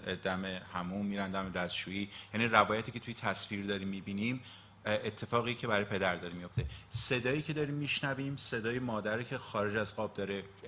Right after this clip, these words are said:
تعریف می‌کنه، ای-، ای-، داره موضوعی رو برای ما میگه و بعد ما به واسطهٔ تصویری که داریم می‌بینیم می‌فهمیم که پشت این درا هم آدمای دیگه‌ای هستن که اونا هم درگیر موقعیت‌های خودشون هستن. می‌خوام بگم که ببینیم به لحاظ، اه،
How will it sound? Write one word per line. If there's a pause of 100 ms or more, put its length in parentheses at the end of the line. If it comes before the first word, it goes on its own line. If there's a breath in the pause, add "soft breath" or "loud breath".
تعریف
می‌کنه،
ای-،
ای-، (180)
داره
موضوعی
رو
برای
ما
میگه (440 loud breath)
و
بعد (220 loud breath)
ما
به
واسطهٔ
تصویری
که
داریم
می‌بینیم
می‌فهمیم
که (200)
پشت
این
درا
هم
آدمای
دیگه‌ای
هستن
که
اونا
هم
درگیر (260 loud breath)
موقعیت‌های
خودشون
هستن. (280 loud breath)
می‌خوام
بگم
که
ببینیم
به
لحاظ،
اه،